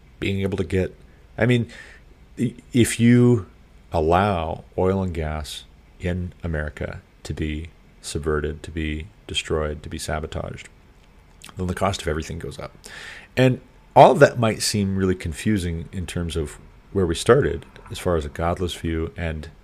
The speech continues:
a, a view of the world and ourselves in which God has given this creation mandate. It's like, "Well, hey, we, Garrett, what are we talking about?" right? You might be confused.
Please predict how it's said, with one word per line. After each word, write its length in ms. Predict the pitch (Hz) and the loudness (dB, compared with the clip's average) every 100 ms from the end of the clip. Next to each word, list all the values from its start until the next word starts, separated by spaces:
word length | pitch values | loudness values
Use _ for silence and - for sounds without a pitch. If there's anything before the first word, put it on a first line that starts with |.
| - - - - 92 | -20 -20 -20 -20 -12
a, 420 | 90 90 87 80 | -2 0 0 -2
a 120 | 80 82 | -4 -4
view 580 | 73 85 101 101 98 | -4 0 2 2 2
of 480 | - 85 85 - - - - - - | 0 0 0 -4 -14 -18 -20 -20 -6
the 80 | 90 | -6
world 440 | 73 98 98 92 | 2 6 6 4
and 100 | 85 | 0
ourselves 600 | 78 76 - 92 87 78 | -4 -4 -2 0 0 -2
in 100 | 80 | -6
which 280 | 80 80 - | -8 -10 -8
God 300 | - 82 80 | -2 0 0
has 120 | 80 | -4
given 260 | 71 80 76 | -4 -4 -4
this 140 | 76 | -8
creation 400 | - - 78 - - | -8 -6 -6 -6 -4
mandate. 420 | 92 82 82 - - - - - - | -4 -4 -8 -12 -18 -18 -20 -20 -16
It's 140 | - | -4
like, 180 | 98 95 | -4 4
"Well, 160 | 104 98 | 4 4
hey, 160 | 98 | 0
we, 160 | 87 95 85 80 - - - 98 | -2 0 -2 -6 -12 -18 -16 -6
Garrett, 240 | - 117 85 | 2 4 4
what 80 | 104 | 2
are 60 | |
we 60 | 98 | 2
talking 340 | 95 87 92 | 0 0 -4
about?" 220 | - - - | -10 -12 -4
right? 300 | 87 85 - - - - - - | 0 0 -2 -18 -20 -20 -20 -10
You 80 | 95 | -2
might 160 | 92 87 | -2 -2
be 100 | 87 | -4
confused. 540 | 82 - 92 - - | -8 -6 -8 -8 -16